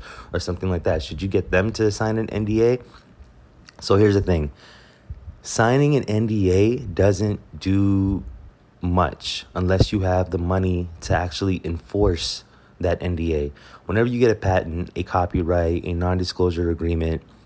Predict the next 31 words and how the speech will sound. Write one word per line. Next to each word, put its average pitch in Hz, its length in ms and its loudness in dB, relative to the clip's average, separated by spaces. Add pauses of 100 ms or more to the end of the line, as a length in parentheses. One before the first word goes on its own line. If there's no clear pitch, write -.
these 101 160 0
are 123 80 2
fine 104 400 0
and 85 100 -2
everything, 85 420 -2
but - 80 -4
the 85 80 -6
thing 113 200 -2
is, 110 100 -2
people - 280 -4
are 104 80 0
still 101 380 2
going 92 240 0
to 82 140 0
copy 104 480 -2
you, 76 260 -2 (460)
and 101 340 2
it's 104 200 0
on 107 340 2
you 117 360 2
to - 180 -2
go, 101 340 2
uh, 92 240 -2
enforce 107 680 2 (240)
those 101 340 4 (180)
rights 110 300 4
and 101 100 -2
privileges 92 640 2
that 85 320 -2
you've 90 360 -4
earned 95 320 0